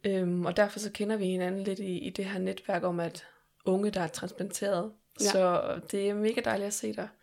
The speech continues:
Speaker 2: I lige måde.
Speaker 1: Du lider af den her sygdom, der hedder, og nu skal jeg, jeg er faktisk blevet lidt i tvivl om, jeg vil sige det rigtigt, men morbus Osler.
Speaker 2: Morbus Osler.
Speaker 1: Morbus Osler.
Speaker 2: Yes. <laughs>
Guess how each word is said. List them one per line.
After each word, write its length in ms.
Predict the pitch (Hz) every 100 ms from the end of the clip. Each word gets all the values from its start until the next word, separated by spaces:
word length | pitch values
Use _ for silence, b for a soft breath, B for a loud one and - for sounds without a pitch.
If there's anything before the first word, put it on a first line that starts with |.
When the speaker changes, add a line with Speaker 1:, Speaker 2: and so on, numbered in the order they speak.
| B
Speaker 2:
I 60 | 202
lige 240 | 220 254
måde. 160 | 226 294 B B B -
Speaker 1:
Du 80 | 254
lider 360 | 247 311 285 -
af 140 | 185
den 120 | 202
her 300 | 208 226 185
sygdom, 460 | 185 - 247 240 190
der 80 | 185
hedder, 240 | 190 180
og 140 | -
nu 100 | 202
skal 160 | 220 185
jeg, 80 | 180 - _ _ _ -
jeg 80 | 202
er 40 |
faktisk 180 | 220 214
blevet 120 | 202
lidt 140 | 196
i 40 | -
tvivl 140 | 240
om, 80 | 185
jeg 100 | 165
vil 80 | 185
sige 140 | 220
det 80 | 202
rigtigt, 380 | 196 - 170 -
men 300 | 185 180 160 - _ _ _ _
morbus 540 | 180 190 196 190 180 -
Osler. 500 | - 254 - 202 185 - _ _ -
Speaker 2:
Morbus 300 | 214 202 -
Osler. 360 | 262 - 190 196 _ _
Speaker 1:
Morbus 340 | 208 202 208 -
Osler. 320 | 262 202 196
Speaker 2:
Yes. 220 | - - -
<laughs> 460 | - 311 220 - 339